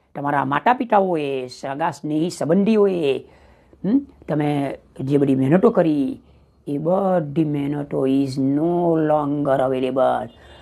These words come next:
હવે લાંબો સમય સુધી નહીં રહે. એ બધા માઇન્ડમાંથી ઇન્ફોર્મેશન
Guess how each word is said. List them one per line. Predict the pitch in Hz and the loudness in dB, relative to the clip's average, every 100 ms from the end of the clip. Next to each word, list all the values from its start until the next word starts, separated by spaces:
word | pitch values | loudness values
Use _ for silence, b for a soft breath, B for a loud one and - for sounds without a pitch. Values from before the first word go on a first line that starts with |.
| B | B
હવે | 143 165 175 | 4 6 6
લાંબો | 156 147 156 | 4 2 -2
સમય | 156 147 | -4 -8
સુધી | 131 135 135 156 208 240 | -8 -6 -2 2 4 4
નહીં | 175 156 170 | 2 4 4
રહે. | 170 170 165 143 | 6 6 4 2
એ | 120 b b b - | -2 b b b -8
બધા | 147 | -4
માઇન્ડમાંથી | 156 160 175 180 175 | -2 0 0 0 0
ઇન્ફોર્મેશન | 185 165 190 180 180 214 262 | 0 0 0 2 2 4 4